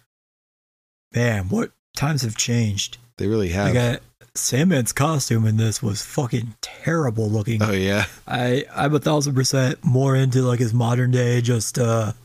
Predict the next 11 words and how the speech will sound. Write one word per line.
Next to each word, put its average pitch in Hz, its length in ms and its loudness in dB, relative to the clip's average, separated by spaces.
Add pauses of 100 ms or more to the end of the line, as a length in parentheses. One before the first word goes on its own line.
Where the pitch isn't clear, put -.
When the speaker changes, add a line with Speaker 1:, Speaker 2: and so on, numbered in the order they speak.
Speaker 2:
Blue 110 180 0
collar 110 380 0
guy. 110 240 2
Speaker 1:
like, 101 100 -2 (220)
cargo 127 500 2
pants 123 560 0
and, 117 120 2
Speaker 2:
Yeah. 120 80 4
Speaker 1:
like, 113 140 0
a 110 220 0
sweater 120 580 0